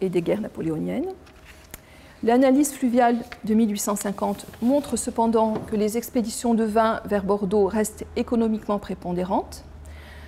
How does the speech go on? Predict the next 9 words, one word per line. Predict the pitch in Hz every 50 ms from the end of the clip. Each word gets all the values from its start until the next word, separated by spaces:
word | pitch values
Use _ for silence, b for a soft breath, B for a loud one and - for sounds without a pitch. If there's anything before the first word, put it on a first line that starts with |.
| B B B B B B -
Le | 220 247
vin | 254 285 277
de | 269 262
Cahors | 285 262 247 254 254 254
conserve | 247 240 226 - 233 226 220
ainsi | 220 220 - - 254
sa | - 202 185
vocation | 196 247 247 - 240 - - 254 226
commerciale | - - 208 208 208 - - - - 202 196 196 190 143 - -